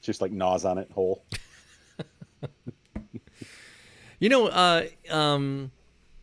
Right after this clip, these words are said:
Speaker 2: cartoon characters, when they eat a ham, they eat it and there's a ham bone left in there.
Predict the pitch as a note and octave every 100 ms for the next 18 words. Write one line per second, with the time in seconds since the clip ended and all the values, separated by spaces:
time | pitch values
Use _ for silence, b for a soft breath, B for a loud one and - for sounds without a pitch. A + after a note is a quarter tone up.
0 | - - G3 A#3+ B3+ - A2 F#2 F#2+ F2
1 | A2 G#2+ G#2+ F#2+ F#2+ E2+ D#2+ F2+ - C3+
2 | C#3 C#3 B2 A#2+ A#2 C3 C#3 G2 D2+ D2+
3 | C#2+ - C#2 B1+